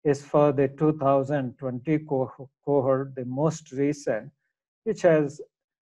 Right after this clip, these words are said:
mean yield of ninety-one percent. That's a shift of nine percent in mean yield in six years. But at the same time, more importantly, this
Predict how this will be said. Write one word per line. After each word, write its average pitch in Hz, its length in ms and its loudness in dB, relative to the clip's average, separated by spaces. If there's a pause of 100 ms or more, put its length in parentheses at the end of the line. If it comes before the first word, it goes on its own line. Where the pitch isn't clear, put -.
(160)
mean 160 360 6
yield 156 360 4 (200)
of 135 340 -4
ninety-one 135 880 -4 (120)
percent. 147 520 2 (160)
That's 139 340 -8
a 131 80 -2
shift 156 480 2 (120)
of 135 260 -2 (360)
nine 143 480 -2
percent 147 560 0 (200)
in 123 280 -8
mean 151 240 4
yield 139 280 4 (340)
in 127 140 -2
six 196 420 2
years. - 340 0 (240)
But 160 140 6
at 180 180 10
the 170 120 8
same 190 340 6
time, 190 320 6
more 185 240 8
importantly, 165 1000 4
this 147 400 -2